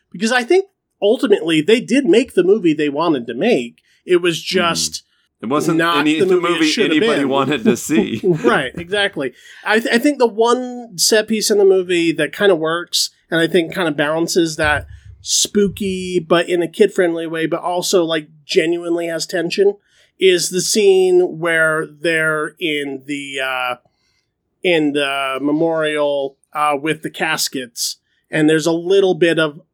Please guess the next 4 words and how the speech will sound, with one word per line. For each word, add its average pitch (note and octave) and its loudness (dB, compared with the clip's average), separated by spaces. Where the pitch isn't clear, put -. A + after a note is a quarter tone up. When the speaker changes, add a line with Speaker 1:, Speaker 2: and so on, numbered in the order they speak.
Speaker 1:
like, D#4+ -4
something D4 0
approaching G#3 2
horror. C#3 -4